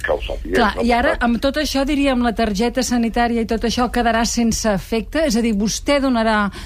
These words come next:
Speaker 2: traspassarà aquesta informació a d'altres instàncies perquè no puguin, eh, rebre, com si diguéssim, ajudes socials, ja que la primera, a la primera causa, diríem, el primer element, que és estar empadronat correctament,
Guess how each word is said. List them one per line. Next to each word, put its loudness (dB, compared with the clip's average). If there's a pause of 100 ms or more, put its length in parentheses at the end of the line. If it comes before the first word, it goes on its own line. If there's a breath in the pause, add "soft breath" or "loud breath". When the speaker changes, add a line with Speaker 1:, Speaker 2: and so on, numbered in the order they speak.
(140 loud breath)
Speaker 2:
traspassarà 0
aquesta -2
informació 0
a 2
d'altres 0
instàncies 0 (280 loud breath)
perquè 0
no 2
puguin, 2
eh, 0 (300 loud breath)
rebre, 2
com 0
si 0
diguéssim, 0
ajudes 2
socials, 0 (360 loud breath)
ja 4
que 0
la 2
primera, 2 (140)
a 0
la 0
primera 0
causa, 2
diríem, -2
el -2
primer 0
element, 2
que 0
és 0
estar 0
empadronat 0
correctament, 0